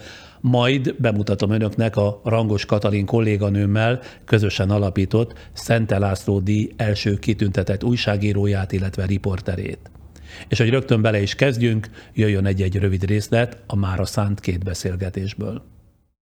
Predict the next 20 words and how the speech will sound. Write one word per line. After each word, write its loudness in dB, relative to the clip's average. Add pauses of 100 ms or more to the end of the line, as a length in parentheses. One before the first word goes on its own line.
Miért 2
állítja 2
azt, -4
hogy 0 (240)
ez, 0 (220)
amit 0
önök 0
csinálnak, -2
és -2
ebben 2
a 2
rendszerben, 0
ahogy 2
csinálják, 0
megoldás 2
lehet 2 (240)
a 4
népesség 2
élelmezés 2
problémájára? -2